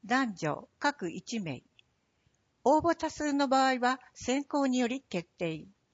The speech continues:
式典日時、令和七年一月十二日日曜日。午前十時開会予定。発表時間、一人十分程度。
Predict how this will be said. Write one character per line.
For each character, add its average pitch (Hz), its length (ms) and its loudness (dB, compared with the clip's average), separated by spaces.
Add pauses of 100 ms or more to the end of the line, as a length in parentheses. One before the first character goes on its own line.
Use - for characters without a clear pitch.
(680)
式 269 320 -6
典 247 320 0
日 220 260 -6
時、 135 240 -12 (480)
令 254 200 6
和 269 160 2
七 214 260 0
年 151 280 -8 (360)
一 277 240 -6
月 302 260 -4
十 262 240 0
二 247 160 0
日 156 420 -4 (140)
日 190 380 -4
曜 165 280 0
日。 - 220 -14 (800)
午 240 180 4
前 208 280 0
十 277 260 0
時 156 180 -8
開 208 260 -6
会 214 300 -2
予 196 100 -2
定。 - 340 -12 (760)
発 196 220 0 (100)
表 302 220 4
時 262 140 -6
間、 143 300 -6 (240)
一 - 300 0
人 170 260 -2
十 175 160 -4
分 285 340 0
程 190 300 -2
度。 127 220 -8